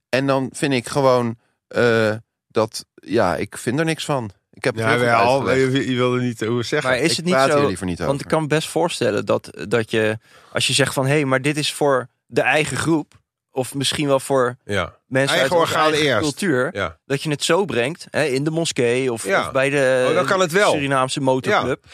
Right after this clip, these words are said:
Speaker 2: Maar het heeft inderdaad te
Speaker 3: Dan
Speaker 2: maken
Speaker 3: werkt
Speaker 2: met
Speaker 3: het wel.
Speaker 2: religie.
Speaker 1: Nou, wat vooral goed
Speaker 3: Ja.
Speaker 1: is dat ze hebben besloten, want het is weer zo goed opgelost, dat ze zeggen van,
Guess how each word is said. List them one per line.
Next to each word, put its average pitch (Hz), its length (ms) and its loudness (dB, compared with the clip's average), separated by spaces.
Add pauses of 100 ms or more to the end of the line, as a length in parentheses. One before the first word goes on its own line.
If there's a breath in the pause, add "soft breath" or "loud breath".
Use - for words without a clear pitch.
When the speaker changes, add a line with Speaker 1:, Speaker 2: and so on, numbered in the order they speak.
(140 loud breath)
Speaker 2:
Maar 151 100 0
het 180 100 0
heeft 190 140 0
inderdaad 180 260 0
te 190 60 -2
Speaker 3:
Dan 190 80 -4
Speaker 2:
maken 175 160 2
Speaker 3:
werkt 120 160 0
Speaker 2:
met 143 80 -2
Speaker 3:
het 165 100 2
wel. 113 100 2
Speaker 2:
religie. 92 340 -6 (100)
Speaker 1:
Nou, 90 120 -6
wat 113 160 -2
vooral 139 220 4
goed 165 220 -2
Speaker 3:
Ja. 170 60 -2
Speaker 1:
is 165 80 -6
dat 151 180 -2
ze 127 100 -4
hebben 120 180 0
besloten, 131 460 2
want 101 120 -2
het 95 120 -10
is 90 140 -8
weer 82 160 -2
zo 92 180 2
goed 95 160 -10
opgelost, 95 500 -2
dat 98 160 -8
ze 95 80 -10
zeggen 92 260 -6
van, 87 180 -6